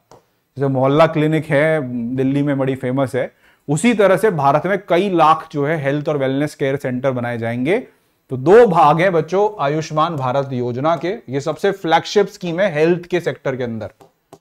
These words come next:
आयुष्मान भारत योजना, ठीक है। तो बच्चों इसमें जो है एक तो हेल्थ प्रोटेक्शन स्कीम है, ठीक है, हेल्थ प्रोटेक्शन स्कीम है एक, और दूसरी जो है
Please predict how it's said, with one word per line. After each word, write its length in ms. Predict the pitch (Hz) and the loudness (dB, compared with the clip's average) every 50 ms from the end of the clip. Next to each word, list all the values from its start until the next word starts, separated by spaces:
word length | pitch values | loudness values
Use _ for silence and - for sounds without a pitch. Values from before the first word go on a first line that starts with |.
| _ _ _ - | _ _ _ -6
आयुष्मान 560 | 123 127 147 160 160 160 165 151 160 170 165 | -2 0 0 0 -2 -2 0 0 2 2 0
भारत 400 | 143 123 123 127 139 165 185 - _ _ _ _ _ 120 | -2 -2 -2 0 0 0 -2 -2 _ _ _ _ _ -6
योजना, 480 | 127 143 139 143 131 139 139 127 107 87 - - _ _ _ _ _ _ _ _ - _ _ _ _ _ _ _ | -2 0 0 0 0 -2 -4 -6 -6 -8 -12 -18 _ _ _ _ _ _ _ _ -20 _ _ _ _ _ _ _
ठीक 180 | - 117 107 - | -10 -10 -8 -8
है। 80 | 170 226 - _ _ _ _ _ _ _ _ _ _ _ _ _ _ _ _ _ _ _ _ _ _ _ _ _ _ _ _ _ _ - - - _ _ _ _ _ - | -10 -10 -12 _ _ _ _ _ _ _ _ _ _ _ _ _ _ _ _ _ _ _ _ _ _ _ _ _ _ _ _ _ _ -20 -20 -20 _ _ _ _ _ -12
तो 60 | 120 | -8
बच्चों 180 | 135 170 208 | -6 -4 -4
इसमें 220 | 196 190 196 202 190 | -4 -4 -2 -2 0
जो 100 | 175 180 | 0 0
है 120 | 170 190 185 - - _ _ _ _ _ - | -2 -2 -4 -8 -12 _ _ _ _ _ -10
एक 140 | 160 147 - | -10 -6 -2
तो 100 | 180 175 | -2 -2
हेल्थ 420 | 156 - 139 143 170 180 - - - _ _ _ _ _ _ _ _ _ _ _ - | -2 0 2 2 2 2 0 -2 -10 _ _ _ _ _ _ _ _ _ _ _ -2
प्रोटेक्शन 600 | 139 139 - 165 156 165 - - 208 202 202 208 185 | -2 0 2 0 0 0 -2 -2 -2 -2 -2 -4 -8
स्कीम 440 | - - - - 185 190 196 190 180 | -10 -14 -10 -6 -4 -4 -2 -2 -4
है, 260 | 175 180 233 - - - _ _ _ _ _ _ _ _ | -4 -6 -8 -12 -18 -20 _ _ _ _ _ _ _ _
ठीक 200 | - 135 120 147 | -8 -8 -6 -6
है, 120 | 151 - - _ _ _ _ _ _ _ _ _ | -6 -8 -8 _ _ _ _ _ _ _ _ _
हेल्थ 300 | - 135 151 165 160 165 | -4 -2 -2 -2 -2 -4
प्रोटेक्शन 460 | - 147 131 147 143 - - 196 196 185 | -6 -4 -2 -2 -2 -2 0 -2 -2 -2
स्कीम 320 | - - - 175 175 175 | -4 -6 -6 -4 -2 -2
है 100 | 175 170 185 | 0 0 -2
एक, 140 | 190 180 160 | -2 -2 -2
और 120 | 147 147 | -2 -2
दूसरी 320 | 139 147 147 139 - 170 165 | 0 -2 -2 -2 -2 -2 -2
जो 120 | 151 156 185 | 0 0 -2
है 80 | 208 | -2